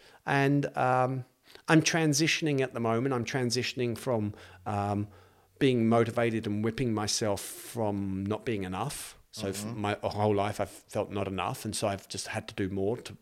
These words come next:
Speaker 1: to feel okay.
Speaker 2: Mm-hmm.
Speaker 1: And if I didn't, that's why I was, you know, workaholic.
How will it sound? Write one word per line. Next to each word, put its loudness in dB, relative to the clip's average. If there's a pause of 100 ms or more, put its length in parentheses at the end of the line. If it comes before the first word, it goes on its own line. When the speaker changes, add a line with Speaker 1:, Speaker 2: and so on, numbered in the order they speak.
(440)
Speaker 1:
to -8
feel -4
okay. -4
Speaker 2:
Mm-hmm. -8
Speaker 1:
And 0
if -2
I 0
didn't, -6 (160)
that's -8
why -2
I 0
was, -10
you -12
know, -12
workaholic. -8